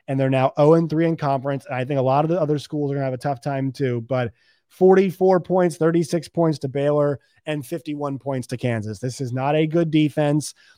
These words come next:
And if they got a couple nice close vic-, you know, the, the close victory against Boise was a nice win, but, like, they do not have any good quality wins in this game, on this roster, on this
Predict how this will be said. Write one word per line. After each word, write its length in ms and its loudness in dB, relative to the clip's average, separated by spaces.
And 100 0
if 60 0
they 140 0
got 200 6
a 60 4
couple 260 4
nice 260 2
close 280 2
vic-, 180 -4
you 60 -2
know, 80 0
the, 120 -2
the 120 -8
close 200 0
victory 340 -2
against 400 -4
Boise 320 -6
was 140 -6
a 40 -6
nice 300 -6
win, 400 -4
but, 160 0
like, 240 2
they 200 2
do 100 0
not 220 4
have 180 2
any 160 -2
good 180 -4
quality 380 2
wins 260 -4
in 60 -6
this 160 -4
game, 220 -6
on 80 -4
this 160 -8
roster, 340 -4
on 100 -6
this 220 -12